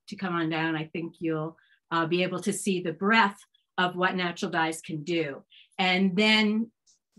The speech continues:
because I'll be talking with stock solutions, I don't think that should scare anyone.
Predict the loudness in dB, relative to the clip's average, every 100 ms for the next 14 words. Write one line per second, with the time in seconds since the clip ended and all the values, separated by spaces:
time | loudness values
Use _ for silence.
0 | -10 -6 -2 0 0 0 2 2 2 0
1 | -2 -2 -2 -4 -8 -6 -4 0 4 4
2 | 4 0 -2 -6 -8 -4 0 0 0 0
3 | 2 2